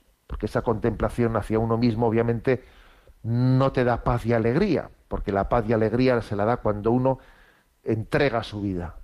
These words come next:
Y claro, si no entregas tu vida, estás ahí encerrado y amargado, y no te fías, no te fías de nadie, y, y entonces, y estás herido, y, y, y todo... y todo es una queja, y es un, un lamento, y es una visión de la sociedad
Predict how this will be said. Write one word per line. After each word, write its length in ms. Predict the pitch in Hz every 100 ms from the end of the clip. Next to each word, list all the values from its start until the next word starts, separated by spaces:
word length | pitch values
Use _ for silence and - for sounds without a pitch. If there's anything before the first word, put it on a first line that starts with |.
| -
Y 100 | 101
claro, 240 | 117 87
si 160 | - 92
no 80 | 131
entregas 480 | 123 127 117 123
tu 100 | -
vida, 200 | 123 139
estás 300 | 117 - 113
ahí 200 | 117 120 - -
encerrado 600 | 135 107 104 123 120 127
y 60 | -
amargado, 560 | 101 95 104 107 82 - _ _ -
y 80 | 127
no 120 | 131
te 100 | 123
fías, 500 | - 110 98 104 - - - _
no 140 | - 123
te 120 | 117
fías 280 | - 117 107
de 80 | 107
nadie, 460 | 113 101 101 98
y, 240 | 107 101 87 _ _ _ _
y 100 | -
entonces, 560 | 101 85 110 - 117 - -
y 120 | 107
estás 280 | 98 - 117
herido, 400 | 104 120 104 98
y, 200 | 98 95 -
y, 120 | 101 - -
y 80 | 113
todo... 460 | - 123 120 117 - - - -
y 80 | 113
todo 180 | 120
es 160 | 120 -
una 200 | 107 104
queja, 420 | - 131 - 110
y 100 | 113
es 160 | 117 -
un, 240 | 113 113
un 200 | - 110
lamento, 500 | 110 107 127 120 -
y 140 | 110 117
es 100 | -
una 220 | 117 117
visión 520 | 110 107 117 120 120
de 120 | 113
la 140 | 113 104
sociedad 580 | - 117 117 117 123